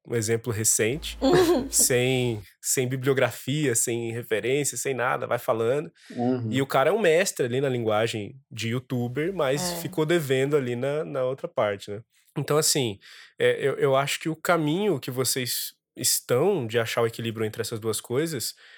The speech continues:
Speaker 1: é o, o que todo mundo, que nós todos da vizinhança, vamos estar daqui a algum tempo, <laughs> sabe? É, acho que vocês estão bem maduros nesse sentido.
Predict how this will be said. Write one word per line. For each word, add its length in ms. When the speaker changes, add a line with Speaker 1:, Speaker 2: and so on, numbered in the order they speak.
Speaker 1:
é 400
o, 280
o 80
que 260
todo 240
mundo, 460
que 160
nós 480
todos 280
da 140
vizinhança, 800
vamos 500
estar 380
daqui 220
a 40
algum 180
tempo, 320
<laughs> 40
sabe? 300
É, 560
acho 200
que 80
vocês 160
estão 220
bem 140
maduros 400
nesse 220
sentido. 500